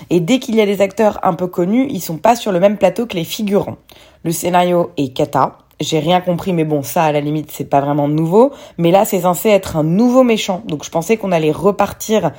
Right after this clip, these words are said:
à zéro. Ils expédient, en fait, ses motivations en quatre minutes au début, qui n'ont aucun sens, soit dit en passant, et derrière, pondent une histoire sans intérêt.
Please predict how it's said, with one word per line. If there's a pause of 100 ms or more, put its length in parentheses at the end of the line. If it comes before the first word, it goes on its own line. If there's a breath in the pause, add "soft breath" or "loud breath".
(180 loud breath)
à
zéro. (280 loud breath)
Ils
expédient,
en
fait,
ses
motivations
en
quatre
minutes
au
début,
qui
n'ont (180)
aucun
sens,
soit
dit
en
passant, (280 loud breath)
et
derrière,
pondent
une
histoire
sans
intérêt.